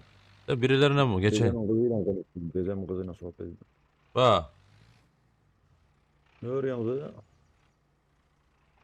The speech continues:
Speaker 1: Nerede o kız?
Speaker 2: <laughs> Sana ne oldu?
Speaker 1: <laughs> Var bunda bir işler var.
Speaker 2: Dur.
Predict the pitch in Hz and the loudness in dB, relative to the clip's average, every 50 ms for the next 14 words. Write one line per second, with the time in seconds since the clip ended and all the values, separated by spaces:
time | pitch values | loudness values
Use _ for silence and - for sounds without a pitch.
0 | _ _ 107 135 147 135 135 127 117 107 117 139 165 196 185 - _ _ _ _ | _ _ 2 2 4 4 6 4 4 4 2 -2 -2 -2 -6 -12 _ _ _ _
1 | _ _ _ _ _ _ _ _ _ _ _ _ _ _ _ _ _ _ _ _ | _ _ _ _ _ _ _ _ _ _ _ _ _ _ _ _ _ _ _ _
2 | _ _ _ _ _ _ _ _ _ _ _ _ _ _ _ _ _ _ _ _ | _ _ _ _ _ _ _ _ _ _ _ _ _ _ _ _ _ _ _ _
3 | _ _ _ _ _ _ _ _ _ 110 107 - - - - - _ _ _ _ | _ _ _ _ _ _ _ _ _ -10 -10 -8 -10 -12 -12 -12 _ _ _ _
4 | _ _ _ _ _ _ _ _ _ _ _ _ _ _ _ _ _ _ _ _ | _ _ _ _ _ _ _ _ _ _ _ _ _ _ _ _ _ _ _ _
5 | _ - 120 131 135 135 131 123 117 98 92 90 90 85 - - - _ _ _ | _ -8 -6 -4 -2 -2 -2 -2 -2 -2 -4 -4 -6 -6 -8 -14 -20 _ _ _
6 | _ _ _ _ _ _ _ _ _ _ _ _ _ _ _ _ _ - 117 - | _ _ _ _ _ _ _ _ _ _ _ _ _ _ _ _ _ -8 -8 -6
7 | _ - 127 - _ _ _ _ _ _ - 165 139 - _ _ - _ - _ | _ -8 -8 -8 _ _ _ _ _ _ -2 -2 -2 -2 _ _ -20 _ -20 _
8 | _ _ _ _ _ _ _ _ _ _ _ _ _ _ _ _ _ _ _ _ | _ _ _ _ _ _ _ _ _ _ _ _ _ _ _ _ _ _ _ _
9 | _ _ _ _ _ _ _ _ _ _ _ _ _ _ _ _ _ _ _ _ | _ _ _ _ _ _ _ _ _ _ _ _ _ _ _ _ _ _ _ _
10 | _ _ _ _ _ _ _ _ _ _ _ _ _ _ _ _ _ _ _ _ | _ _ _ _ _ _ _ _ _ _ _ _ _ _ _ _ _ _ _ _
11 | _ _ _ _ _ _ _ _ _ _ _ _ _ _ _ _ _ _ 104 117 | _ _ _ _ _ _ _ _ _ _ _ _ _ _ _ _ _ _ 0 2
12 | 135 139 135 127 110 98 90 87 90 85 - - - 85 82 85 101 107 101 101 | 2 2 2 2 2 2 2 2 0 -2 -4 -4 -4 -2 0 2 2 2 2 0
13 | 98 | -2